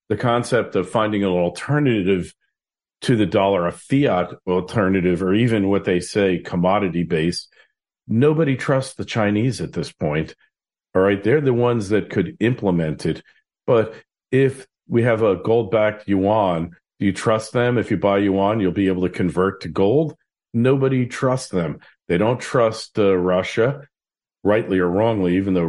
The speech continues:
Russia, from a balance sheet standpoint, is probably among the stronger countries in the world 'cause they don't have a lot of debt,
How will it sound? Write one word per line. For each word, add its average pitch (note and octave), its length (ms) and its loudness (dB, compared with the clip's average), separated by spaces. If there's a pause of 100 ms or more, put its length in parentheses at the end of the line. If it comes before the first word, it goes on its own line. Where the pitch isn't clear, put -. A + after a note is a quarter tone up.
(160)
Russia, F2+ 400 -2 (340)
from A2+ 220 0
a F#2+ 320 0
balance A2 520 0
sheet F#2+ 260 -4
standpoint, G2 640 0 (720)
is G#2+ 140 0
probably A2+ 400 0
among G2 280 0
the F2 80 -4
stronger A2 480 0
countries F2 520 -2
in F#2 80 -2
the F2+ 60 0
world F#2+ 300 0
'cause - 400 -4
they F#2+ 120 0
don't G2+ 160 0
have G2+ 160 0
a F2+ 40 -2
lot F2 280 0
of C#2+ 180 -10
debt, A#2 380 -2